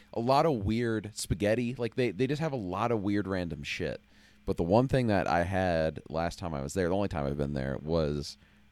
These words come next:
uh, this buffalo chicken dip that they serve with, like, these, these, uh, pretzel breadsticks. And, oh my God, they're so good. So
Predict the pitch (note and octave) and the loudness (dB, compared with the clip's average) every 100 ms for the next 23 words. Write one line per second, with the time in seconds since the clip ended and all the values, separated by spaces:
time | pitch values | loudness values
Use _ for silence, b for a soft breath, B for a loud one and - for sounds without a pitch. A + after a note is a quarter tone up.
0 | - D#2 C2 B1 C2+ D#2+ D2 G2+ G2 F2+ | -4 -2 0 -2 -2 -4 2 2 4 2
1 | D2 - F#2+ E2 D2 C2+ - F2+ D2 D2+ | 0 0 0 0 -2 -2 -2 -4 -2 -2
2 | F#2+ D2+ D#2 E2 D#2+ D#2 C#2+ - - - | 0 0 0 -2 -2 -4 -6 -10 -14 -10
3 | - D#2 C#2+ - D#2 B1+ E2+ - G2 E2 | -8 -8 -8 -6 -4 -2 -4 0 0 0
4 | C2+ E2+ - B2+ C#3 - - b b b | -2 -4 -4 -4 -4 -10 -18 b b b
5 | b - F#2 F#2+ E2+ D#2+ D#2+ - F#2+ E2+ | b -2 2 4 2 -2 -6 -2 0 0
6 | C#2+ D#2 C#2+ C#2+ D2 - B1+ B1+ A1+ - | 0 2 2 2 -2 -2 -4 -4 -8 -10
7 | - D2+ C#2 C#2 | -8 -4 -4 -6